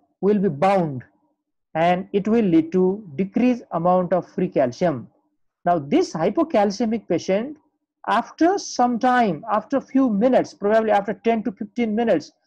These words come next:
will exactly produce this type of feature. See this, this Trousseau sign. Now, in that case, there is no latent type of hypocalcemia.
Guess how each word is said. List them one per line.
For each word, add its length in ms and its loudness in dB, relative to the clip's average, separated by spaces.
will 240 2
exactly 1120 0
produce 420 0
this 360 -6
type 300 -2
of 100 -10
feature. 320 -6
See 160 -4
this, 240 -4
this 200 -2
Trousseau 320 -2
sign. 400 -6
Now, 220 0
in 160 -2
that 200 0
case, 320 2
there 160 0
is 100 -2
no 120 2
latent 720 0
type 240 2
of 160 0
hypocalcemia. 840 0